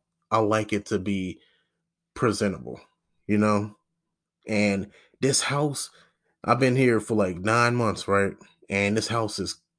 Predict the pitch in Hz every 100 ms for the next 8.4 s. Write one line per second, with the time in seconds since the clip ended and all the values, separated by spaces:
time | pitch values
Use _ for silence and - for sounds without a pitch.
0 | _ - - 123 127 104 80 - - 104
1 | 85 57 - - _ _ _ _ _ _
2 | _ _ _ - 143 143 123 113 107 131
3 | 127 107 71 69 - - _ - 117 143
4 | 151 143 139 113 139 123 120 113 110 104
5 | 95 107 95 78 80 - 127 110 107 107
6 | - 110 104 98 90 98 - 104 98 95
7 | 92 - 95 82 80 - 67 69 98 101
8 | 110 101 104